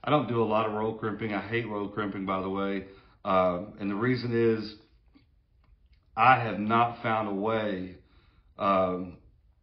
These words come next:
to get the hulls to where I can reuse them again. And when you're talking twenty-eight gauge, especially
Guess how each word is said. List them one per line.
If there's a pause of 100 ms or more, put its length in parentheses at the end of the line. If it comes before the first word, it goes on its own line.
(380)
to
get
the
hulls
to
where
I
can
reuse
them
again. (500)
And
when
you're
talking
twenty-eight
gauge,
especially